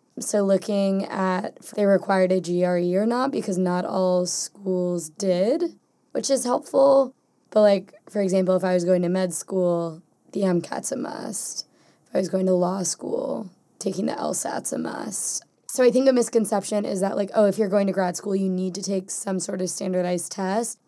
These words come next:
That isn't true a hundred percent of the time. So that is something to consider. And if you really don't like taking standardized tests, depending on your program, it's, it's not something you have to do.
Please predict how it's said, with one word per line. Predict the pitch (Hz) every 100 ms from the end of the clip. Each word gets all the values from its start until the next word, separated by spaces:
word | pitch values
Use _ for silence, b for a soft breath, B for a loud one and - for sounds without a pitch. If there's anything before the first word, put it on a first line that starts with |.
| _ _ 208
That | 208 202 -
isn't | 196 202 -
true | - - 170
a | 175
hundred | 202 233
percent | 208 - 82
of |
the | -
time. | - - - - 196 _ -
So | 240 240 226
that | 214 202
is | 196
something | 220 196 202
to | 196
consider. | 196 180 - 190 208 240
And | - 202
if | 190 196 - _ -
you | 196 208 208 208 202 202 -
really | 185 180 190 190 202
don't | 190 185 190 190 -
like | 185 180 175
taking | 196 180 202 185
standardized | 175 190 185 180 214 185
tests, | 190 196 190 - _ -
depending | 190 190 185 185
on | 180
your | 175
program, | - - 202 -
it's, | - - - -
it's | 220 -
not | 247 -
something | 208 180 180
you | 175 -
have | - - -
to | -
do. | 208 - - 175